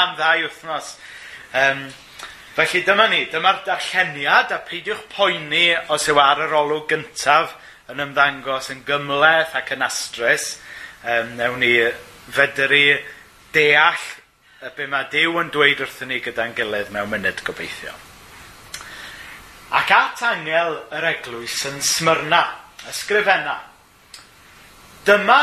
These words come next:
y mae'r cyntaf a'r olaf, yr hwn a fu farw ac a ddaeth yn fyw yn ei ddweud. Gwn am dorthrymder a thlodi, ac eto yr wyt yn gyfoethog.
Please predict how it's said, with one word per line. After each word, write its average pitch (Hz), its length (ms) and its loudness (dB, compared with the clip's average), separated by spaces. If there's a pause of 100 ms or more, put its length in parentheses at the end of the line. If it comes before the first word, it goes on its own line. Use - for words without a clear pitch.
(160)
y 196 80 -6
mae'r 180 320 0
cyntaf 156 880 0 (100)
a'r 156 380 6
olaf, 135 460 0 (380)
yr 131 140 -2
hwn 180 220 4
a 196 100 6
fu 185 220 -4
farw 175 560 0 (320)
ac - 180 -8
a 165 100 -2
ddaeth 139 380 0
yn 147 140 -10
fyw 160 320 2 (240)
yn 110 100 -12
ei 117 100 -10
ddweud. 120 500 -2 (1600)
Gwn 247 360 6
am 180 360 -2
dorthrymder 139 1040 0
a 127 240 -8
thlodi, 120 560 -4 (640)
ac 170 200 0
eto 160 440 2 (400)
yr 165 160 4
wyt 156 240 -2
yn 147 100 -6
gyfoethog. 202 720 2